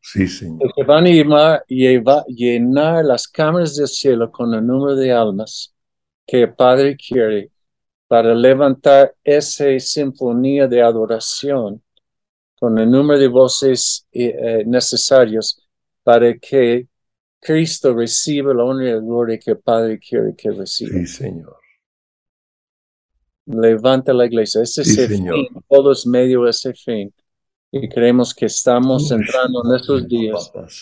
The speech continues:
Speaker 2: Y,
Speaker 1: Shabbat.
Speaker 2: Señor, yo, sabemos que tú lo vas a hacer o
Speaker 1: Shabbat,
Speaker 2: con o
Speaker 1: Shabbat,
Speaker 2: sin nosotros. Y
Speaker 1: Shabbat,
Speaker 2: todos,
Speaker 1: Shabbat,
Speaker 2: lo-, todos que
Speaker 1: Shabbat.
Speaker 2: van a ver ese, ese, ese video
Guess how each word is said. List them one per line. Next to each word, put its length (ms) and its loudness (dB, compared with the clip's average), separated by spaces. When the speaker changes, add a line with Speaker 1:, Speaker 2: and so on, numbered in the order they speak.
Speaker 2:
Y, 140 -2
Speaker 1:
Shabbat. 140 -8
Speaker 2:
Señor, 600 2
yo, 300 0
sabemos 600 2
que 160 -2
tú 180 0
lo 160 4
vas 280 2
a 40 -6
hacer 460 -2
o 120 -2
Speaker 1:
Shabbat, 140 -12
Speaker 2:
con 440 2
o 100 -2
Speaker 1:
Shabbat, 80 -4
Speaker 2:
sin 480 -6
nosotros. 640 -6
Y 60 -4
Speaker 1:
Shabbat, 160 -6
Speaker 2:
todos, 340 -2
Speaker 1:
Shabbat, 240 -20
Speaker 2:
lo-, 260 0
todos 420 -4
que 80 -8
Speaker 1:
Shabbat. 100 -8
Speaker 2:
van 140 -4
a 60 -2
ver 240 -6
ese, 320 -8
ese, 320 -10
ese 280 -4
video 420 -2